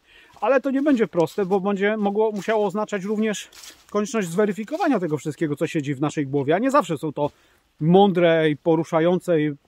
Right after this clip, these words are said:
rozwijające nas rzeczy. Na szczęście w tym samym dniu Merkury będzie w sekstylu do Plutona, co sprawi, że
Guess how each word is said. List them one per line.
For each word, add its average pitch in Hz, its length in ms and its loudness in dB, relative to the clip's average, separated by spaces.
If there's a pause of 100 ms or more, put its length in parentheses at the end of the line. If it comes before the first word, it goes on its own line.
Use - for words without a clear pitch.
(140)
rozwijające 151 600 0
nas 117 180 -8
rzeczy. 107 240 -16 (580)
Na 277 160 0
szczęście 277 640 2
w - 60 -14
tym 262 140 -2
samym 214 280 0
dniu 170 360 2 (360)
Merkury 185 400 2
będzie 202 240 -2
w - 60 -6
sekstylu 190 420 0
do 165 120 4
Plutona, 180 520 -2 (840)
co 196 140 2
sprawi, 233 440 0
że 202 300 0